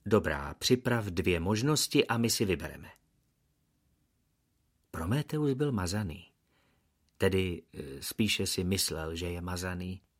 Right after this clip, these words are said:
Dia hravě přel s tím, říkal si, když klopítal po svazích Olympu. Nachystal dvě hromady. Na jednu dal kosti a zakryl je vrstvou tuku. Na druhou hromadu dal vybrané maso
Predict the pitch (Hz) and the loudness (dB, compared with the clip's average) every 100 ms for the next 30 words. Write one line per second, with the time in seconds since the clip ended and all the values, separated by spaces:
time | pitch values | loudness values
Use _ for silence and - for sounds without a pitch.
0 | - 85 98 90 80 95 113 90 80 - | -8 2 4 4 2 2 2 0 -2 0
1 | 143 120 - 117 120 113 110 113 113 117 | 0 -2 -4 -4 -2 -2 -4 -4 -6 -6
2 | 117 107 104 - 110 107 110 104 101 104 | -4 -4 -4 2 2 4 -2 -2 -4 0
3 | 110 - 107 101 101 - 101 107 104 98 | -2 0 0 0 -2 -2 -2 0 -2 -4
4 | 113 120 _ _ _ - - _ _ - | -8 -10 _ _ _ -20 -20 _ _ -20
5 | - - 90 90 143 - - 143 135 139 | -20 -10 -2 4 4 4 2 0 4 4
6 | 120 110 104 78 85 - _ _ _ _ | 4 2 0 -2 -8 -16 _ _ _ _
7 | _ _ 90 95 113 117 117 120 104 80 | _ _ 0 4 6 6 4 2 2 0
8 | - 104 - - - 127 - 90 87 90 | 2 2 2 -2 0 -2 0 -2 -2 -2
9 | 98 101 101 98 90 90 - - 98 98 | -2 0 0 -2 -2 -2 -2 0 0 4
10 | 123 123 82 - - - - - _ 92 | 2 2 -2 -10 -16 -20 -20 -20 _ 4
11 | 98 92 104 101 110 107 104 104 107 107 | 4 6 4 6 4 6 4 4 4 4
12 | 127 120 104 104 92 85 87 82 80 90 | 2 4 0 2 0 2 0 0 -2 -2
13 | - 135 | 2 2